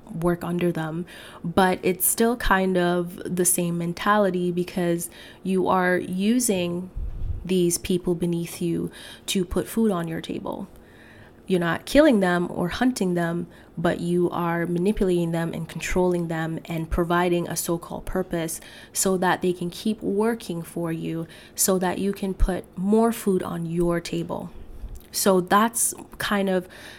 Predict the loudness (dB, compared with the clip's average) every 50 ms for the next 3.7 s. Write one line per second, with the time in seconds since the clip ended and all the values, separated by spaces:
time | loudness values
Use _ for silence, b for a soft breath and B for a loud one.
0 | B B 0 2 4 4 6 4 2 2 -2 -10 -16 -18 -18 -10 -8 -8 -8 -8
1 | -10 -20 -20 -20 -18 -10 -2 0 2 4 4 4 2 0 -4 -10 -8 -4 -2 0
2 | 0 -2 -2 -2 -2 -2 -2 -2 -2 -4 -4 -4 -4 -4 -4 -4 -4 -6 -6 -8
3 | -2 -2 -2 -2 -2 -6 -6 -4 -2 -2 -2 -2 -6